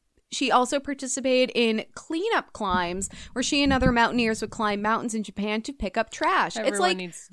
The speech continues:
Speaker 2: do that.
Speaker 1: picking
Speaker 2: They need
Speaker 1: up
Speaker 2: that for Mount
Speaker 1: trash
Speaker 2: Everest.
Speaker 1: on the highway, but on a mountain.
Speaker 2: It should be like, every time you climb Mount Everest, you have to come down with a bag of trash.
Speaker 1: <laughs> Yeah.
Speaker 2: Not,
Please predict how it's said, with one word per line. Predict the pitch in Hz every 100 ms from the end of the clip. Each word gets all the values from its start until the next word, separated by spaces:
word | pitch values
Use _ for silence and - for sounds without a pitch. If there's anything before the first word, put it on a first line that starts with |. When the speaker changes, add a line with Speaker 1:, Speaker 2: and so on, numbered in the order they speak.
| 165
Speaker 2:
do |
that. | - - -
Speaker 1:
picking | 190 202 233
Speaker 2:
They | 262
need |
Speaker 1:
up | 247
Speaker 2:
that | 254 -
for | 233
Mount | 208 190
Speaker 1:
trash | 180 330 339
Speaker 2:
Everest. | 339
Speaker 1:
on | 349
the | 330
highway, | 285 359 466 320 262 240 269 254
but | - 311 302
on | 302 330
a |
mountain. | 349 359 554 226 180
Speaker 2:
It | 226
should | 247
be | 208
like, | 240 240 208
every | 214 233
time | 233 233
you |
climb | 220 214 208
Mount | 202 185
Everest, | 185 175 180 -
you |
have | 185
to | 175
come | 180 180
down | 165 170
with | 165
a | 160
bag | 160 156
of | 151
trash. | - 160 147 151 - 427
Speaker 1:
<laughs> |
Yeah. | 359 294 359 370 359 403 - 330
Speaker 2:
Not, | 220 233 294 349